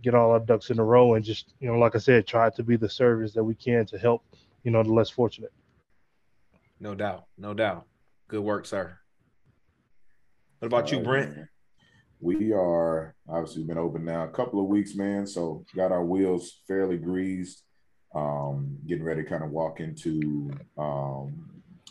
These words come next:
Speaker 3: the, the Breast Cancer Awareness October.
Speaker 2: Mm-hmm.
Speaker 3: Breast Cancer
Speaker 1: Mm-hmm.
Speaker 3: Awareness here coming October. So we're gonna be doing, um, just a couple of special, you know, extra donations and whatnot.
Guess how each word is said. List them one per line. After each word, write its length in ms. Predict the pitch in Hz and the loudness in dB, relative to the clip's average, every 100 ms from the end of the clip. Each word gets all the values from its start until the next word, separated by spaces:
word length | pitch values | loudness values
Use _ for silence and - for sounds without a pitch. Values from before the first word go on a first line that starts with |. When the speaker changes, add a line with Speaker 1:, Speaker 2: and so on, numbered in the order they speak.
| 175 143 | -12 -8
Speaker 3:
the, 580 | 82 - 76 76 71 - _ _ _ _ | -4 -4 -4 -4 -6 -10 _ _ _ _
the 60 | 151 | -10
Breast 320 | 139 110 - | -4 -4 -4
Cancer 300 | 120 120 120 | -8 -6 -4
Awareness 400 | 120 123 123 120 | -2 -2 -4 -6
October. 480 | 120 120 127 131 131 - _ _ _ 107 | -8 -8 -8 -8 -10 -16 _ _ _ -16
Speaker 2:
Mm-hmm. 160 | 104 107 _ _ _ - | -14 -16 _ _ _ -12
Speaker 3:
Breast 260 | 151 87 - | -6 -6 -4
Cancer 300 | 180 110 120 | -2 2 2
Speaker 1:
Mm-hmm. 80 | 85 | 2
Speaker 3:
Awareness 360 | 87 85 82 | 0 -2 -6
here 160 | - 80 | -6 -6
coming 300 | - 82 80 | -6 -8 -6
October. 500 | 76 - 85 80 73 | -6 -6 -4 -4 -6
So 380 | - 80 76 69 _ _ - | -8 -8 -8 -12 _ _ -8
we're 80 | 85 | -4
gonna 160 | 92 | -2
be 140 | 85 85 | -2 -2
doing, 680 | 82 87 82 80 80 80 78 | -2 -4 -4 -6 -6 -8 -8
um, 640 | 76 73 71 71 71 67 65 - _ _ - _ _ - | -6 -6 -6 -6 -8 -8 -12 -20 _ _ -20 _ _ -4
just 200 | 151 131 | -2 0
a 20 | |
couple 300 | 113 110 104 | 0 0 0
of 60 | 92 | -2
special, 580 | - 107 104 101 90 87 | 0 0 2 0 -2 -4
you 80 | 92 | -6
know, 100 | 76 | -4
extra 260 | 95 98 | -4 -4
donations 520 | 90 92 92 87 90 | -4 -2 -2 -4 -4
and 80 | 87 | -4
whatnot. 500 | 90 85 87 85 80 | -2 -2 -2 -4 -6